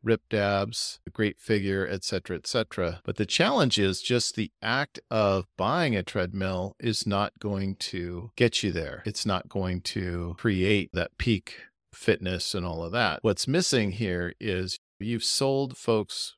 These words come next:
what they want, and what they want is they want the ripped abs and all that, but actually you've sold them a treadmill. So what you need to do is not just sell them the thing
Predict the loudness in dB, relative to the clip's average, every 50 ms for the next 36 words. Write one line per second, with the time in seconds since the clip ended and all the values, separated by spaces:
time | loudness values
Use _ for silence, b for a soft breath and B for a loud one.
0 | _ _ -6 -6 -2 0 0 0 2 0 0 0 0 0 0 0 -2 -4 -6 -8
1 | -8 -10 -10 -8 -4 -2 0 0 0 0 0 -2 -2 0 2 4 4 4 4 4
2 | 2 -2 -4 -4 -4 -2 -2 -4 -6 -6 -10 -10 -8 -6 -6 -4 -4 -2 -2 -2
3 | -2 -4 -4 -8 -10 -8 -8 -6 -2 0 0 0 0 0 0 2 2 0 -2 -4
4 | -6 -6 -6 -4 0 0 0 0 2 0 -2 -2 0 0 0 0 0 0 -2 -2
5 | -2 -2 -2 -4 -4 -4 -4 -2 -2 -2 -4 -4 -6 -6 -2 2 2 2 2 2
6 | 0 -2 -2 -4 -4 -2 0 0 2 2 2 2 0 0 0 0 2 0 0 0
7 | -2 -4 -4 -2 0 0 2 2 2 2 0 0 -2 -4 -2 -2 -2 0 0 2
8 | 2 4 4 2 0 -2 -4 -4 -2 0 0 0 0 -2 -2 0 2 2 2 2
9 | 2 0 0 0 -2 -4 -4 -4 -2 -2 0 0 0 0 -2 -4 -6 -8